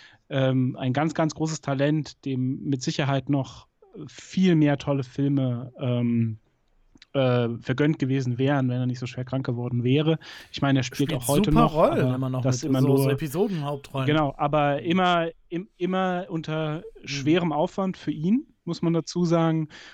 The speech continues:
Speaker 1: Und ich denke, wenn, äh, das Parkinson nicht gewesen wäre, dann, ähm, wäre der heute noch ein, äh,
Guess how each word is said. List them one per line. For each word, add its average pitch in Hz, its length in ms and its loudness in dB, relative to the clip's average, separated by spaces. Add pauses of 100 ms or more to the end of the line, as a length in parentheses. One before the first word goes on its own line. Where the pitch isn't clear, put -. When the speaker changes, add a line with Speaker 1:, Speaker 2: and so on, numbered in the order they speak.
Speaker 1:
Und 143 140 2
ich 131 120 -6
denke, 147 560 2
wenn, 139 300 2
äh, 131 340 0
das 131 160 -4
Parkinson 135 760 0 (140)
nicht 143 220 2
gewesen 190 440 4
wäre, 170 320 4
dann, 135 420 2
ähm, 127 440 0
wäre 139 160 2
der 131 160 0
heute 127 240 0
noch 120 200 -6
ein, 110 360 -10 (120)
äh, - 100 -16